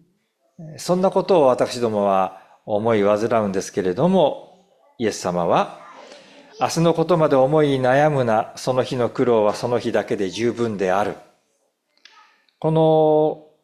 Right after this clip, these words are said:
苦労という言葉は、嫌なか-、嫌なこと、面倒なこと、厄介なこと、つまらないこと、そういうことを苦労、その日の苦労と言っています。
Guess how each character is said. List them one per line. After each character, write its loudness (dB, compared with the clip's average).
苦 0
労 6
と 0
い 2
う 0
言 -4
葉 2
は、 0
嫌 2
な 2
か-、 -4
嫌 0
な 2
こ -4
と、 -4
面 0
倒 4
な 2
こ -2
と、 0
厄 -2
介 2
な -2
こ -4
と、 -4
つ -8
ま 0
ら 2
な 2
い 0
こ -10
と、 -6
そ 2
う 4
い 4
う -10
こ -2
と 0
を 0
苦 2
労、 0
そ -2
の -4
日 -6
の -4
苦 -2
労 2
と -6
言 -4
っ -20
て -10
い -2
ま -8
す。 -16